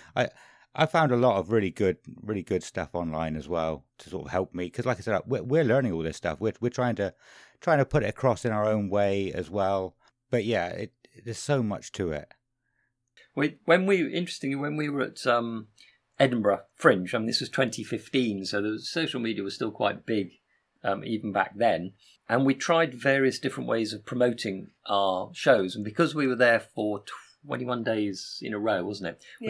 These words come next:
Speaker 2: Without a
Speaker 3: we did
Speaker 2: break.
Speaker 3: every day.
Speaker 2: Insane, twenty-one days without a break. Um,
Speaker 1: Wow.
Speaker 2: we got to experiment with different things to see what worked. And the things that really worked, surprisingly,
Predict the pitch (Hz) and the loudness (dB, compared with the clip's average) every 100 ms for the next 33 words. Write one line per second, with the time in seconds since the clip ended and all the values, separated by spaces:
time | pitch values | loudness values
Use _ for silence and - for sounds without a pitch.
0 | 214 123 120 233 240 220 220 220 214 202 | 6 6 4 8 10 12 8 4 0 2
1 | 202 214 117 113 147 135 113 104 139 123 | 2 2 0 6 6 6 2 0 0 2
2 | 117 117 110 104 92 95 107 - - - | 2 2 2 0 -2 0 -2 -4 -20 4
3 | 131 135 135 - _ 92 90 85 131 143 | 6 8 4 -4 _ -6 -6 0 4 4
4 | - _ - 156 - 156 - 151 131 104 | 2 _ 0 0 -2 -4 4 6 6 0
5 | 107 120 - 113 113 104 92 - - 127 | -6 -6 -6 -6 -4 -4 -6 -8 -8 -4
6 | 117 107 113 110 127 143 90 76 - - | -4 -2 0 0 2 4 4 0 -10 -18
7 | - _ _ _ _ 101 107 107 104 107 | -18 _ _ _ _ -4 -2 -2 -4 -8
8 | - 143 151 139 - 131 127 - 113 127 | -4 -4 -4 -10 -6 -4 -4 -6 0 2
9 | 151 151 131 123 87 87 - 101 135 143 | 4 4 2 4 2 0 -4 -2 2 2
10 | 135 - 92 107 | 0 -6 -6 -8